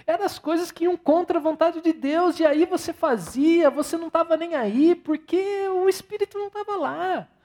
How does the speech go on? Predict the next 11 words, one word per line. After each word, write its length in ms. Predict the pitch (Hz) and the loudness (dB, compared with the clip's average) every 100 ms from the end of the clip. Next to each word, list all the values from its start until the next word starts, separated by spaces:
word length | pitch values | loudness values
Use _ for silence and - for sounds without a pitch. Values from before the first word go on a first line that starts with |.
| _ _ | _ _
Não 160 | 403 392 | -2 -2
tinha 420 | - 330 440 403 | -4 -2 0 0
esse 180 | - 269 | -2 -6
conflito. 760 | 254 226 - 247 233 - 160 - _ - - | -4 -4 -4 -2 -2 -6 -12 -12 _ -20 -10
Mas 180 | 247 247 | -8 -6
quando 300 | 285 311 277 | -4 -2 -2
nós 400 | 269 262 - - | -2 -4 -6 -6
nos 220 | 247 254 | -6 -4
entregamos 720 | 269 254 247 185 233 262 254 | -6 -2 -4 0 -2 -2 -8
a 60 | 240 | -14
Cristo 600 | _ 226 240 - - | _ -8 -8 -8 -20